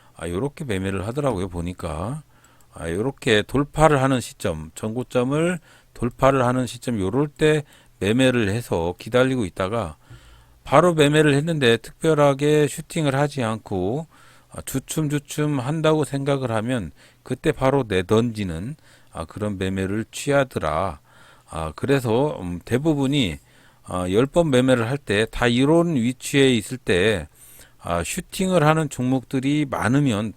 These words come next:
당연히 수익이 크게 가져갈 것 같은데 꼭 돌파라고 해서 항상 돌파하는, 아, 시-, 그런 신호만 살짝 보여주고 낙폭을 크게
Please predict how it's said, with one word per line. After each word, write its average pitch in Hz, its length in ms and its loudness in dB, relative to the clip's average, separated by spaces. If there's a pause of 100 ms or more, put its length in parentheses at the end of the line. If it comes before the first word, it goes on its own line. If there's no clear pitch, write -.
(140)
당연히 107 600 -4 (280)
수익이 139 520 -6 (100)
크게 - 360 -2
가져갈 95 500 -2
것 104 260 -4
같은데 92 920 -6 (1200)
꼭 147 140 -4
돌파라고 156 640 4
해서 135 400 2
항상 151 400 0 (320)
돌파하는, 139 1080 2 (260)
아, 90 340 -2
시-, - 180 -10 (120)
그런 120 240 0
신호만 170 400 -2
살짝 160 400 -4
보여주고 123 640 -2 (320)
낙폭을 110 440 -4
크게 151 340 -6